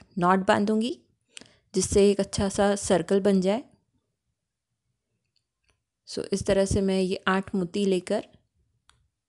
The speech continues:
यहाँ पे अच्छे से एक दो नॉट बांधूँगी, अच्छे से टाइट। So यहाँ हमें ध्यान रखना है कि हमारा जो सर्कल है वो बिल्कुल भी लूज ना रहे। So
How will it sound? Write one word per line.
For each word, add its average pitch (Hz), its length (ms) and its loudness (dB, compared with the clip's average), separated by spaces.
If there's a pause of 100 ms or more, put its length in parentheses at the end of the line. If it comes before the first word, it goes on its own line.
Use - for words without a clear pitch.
(200)
यहाँ 180 360 -4
पे 190 80 0
अच्छे 180 260 -6
से 196 280 -4 (640)
एक 196 340 2
दो 196 200 6
नॉट 170 280 0
बांधूँगी, 190 520 0
अच्छे 202 300 -4
से 190 140 -6
टाइट। - 460 0 (1900)
So - 160 -8
यहाँ 185 540 0 (460)
हमें 196 300 -2
ध्यान 196 260 0
रखना 208 220 -2
है 220 180 0
कि 226 120 -6
हमारा 196 380 0 (140)
जो 196 100 0 (760)
सर्कल 214 460 0
है 214 120 2
वो 208 120 0 (120)
बिल्कुल 185 380 2
भी 214 120 2
लूज 190 380 4
ना 208 100 2
रहे। 196 240 -2
So - 180 -6